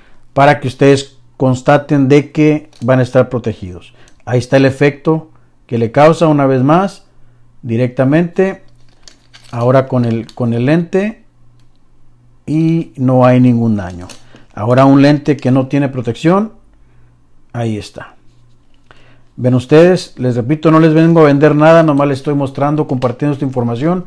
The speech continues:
Espero sea útil para ustedes. Esta es una información que muchos ya sabrán, muchos no. Muchos van a decir, "Ah, esto todo el mundo lo sabe". Hay mucha gente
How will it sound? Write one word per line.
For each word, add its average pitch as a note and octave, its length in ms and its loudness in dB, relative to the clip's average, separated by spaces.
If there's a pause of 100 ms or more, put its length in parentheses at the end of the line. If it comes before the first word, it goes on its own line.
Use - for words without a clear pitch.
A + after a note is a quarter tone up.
(300)
Espero D3+ 480 0
sea C#3+ 300 2
útil F3 420 2
para C#3+ 200 0
ustedes. G3 640 2 (760)
Esta C#3 240 -2
es C#3 120 -6
una E3+ 120 6
información D#3 540 2
que D#3 160 0
muchos E3+ 400 4
ya D#3+ 160 4
sabrán, D#3+ 540 4
muchos D3 460 0
no. D#3+ 360 0 (260)
Muchos C#3 300 0
van D3+ 140 4
a D3 60 4
decir, C3+ 380 -2
"Ah, B2+ 280 2
esto B2+ 200 -4
todo D3+ 140 4
el D3+ 80 6
mundo D#3 180 4
lo B2+ 120 2
sabe". D#3 360 2
Hay C3 140 0
mucha C#3 300 -4
gente D#3 600 0